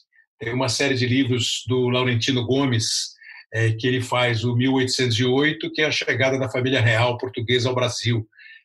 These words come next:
que é o mil oitocentos e vinte e dois, que é a independência do Brasil. Depois ele faz mil oitocentos e oitenta e nove,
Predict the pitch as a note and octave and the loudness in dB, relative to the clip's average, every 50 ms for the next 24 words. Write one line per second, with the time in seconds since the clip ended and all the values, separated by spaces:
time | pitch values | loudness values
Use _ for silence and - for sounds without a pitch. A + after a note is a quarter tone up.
0 | _ _ - B2 A#2+ A#2+ A#2+ B2+ C3 C3 C3 B2 - - C3 B2 A2+ G#2 A#2+ B2 | _ _ -4 -2 0 0 2 2 2 2 2 2 0 0 0 0 0 0 0 2
1 | A#2+ A#2 A2 G#2+ F#2+ A#2+ B2+ A#2 - C3+ A2 B2+ C3+ C#3 D3 D#3+ E3 D#3+ - - | 2 2 0 0 0 -2 -2 0 0 0 2 2 2 2 2 2 0 0 -2 0
2 | - C#3 C3+ C3+ C3+ C#3 C#3 C3+ C3+ C3 C3 C#3 C3+ C#3 C#3 B2+ A#2+ C3 C#3+ D3+ | 2 2 2 4 4 4 2 2 2 2 2 0 2 2 2 2 4 4 4 4
3 | D3 - - B2+ B2 A#2+ A#2+ A#2 A2 G#2+ - A#2 B2 A#2 A2+ A2+ - _ - - | 2 2 0 0 0 0 0 0 0 -2 -2 0 0 0 -2 -4 -6 _ -20 -20
4 | - - - _ _ - A#2 A2 B2 B2 C3+ C3 B2 - C#3 C3+ A#2+ B2+ C#3 C#3 | -20 -20 -20 _ _ -10 -8 -6 -4 -2 -2 -2 0 0 0 2 2 4 4 2
5 | C#3 C3+ - C#3 B2+ A#2 B2+ C3+ B2+ A#2+ C#3 C3 A#2 D#3 D3+ C3 B2+ C3+ D3 D#3 | 2 2 0 0 0 2 2 0 0 0 -2 -2 0 0 0 0 0 0 0 0
6 | D3 D#3 E3+ | 0 -4 -6